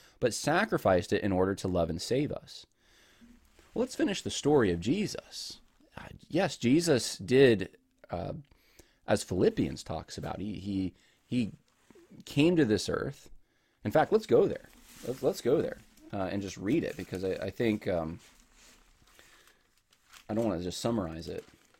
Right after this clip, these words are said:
So Philippians chapter two, I have my Bible open here.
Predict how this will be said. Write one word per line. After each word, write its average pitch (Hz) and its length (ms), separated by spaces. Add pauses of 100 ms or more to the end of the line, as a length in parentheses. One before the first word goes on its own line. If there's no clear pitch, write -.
(1080)
So 131 120
Philippians 117 760 (1400)
chapter 147 340
two, 110 460 (1080)
I 92 40
have 113 120
my 98 100
Bible 104 360
open 85 240
here. 98 280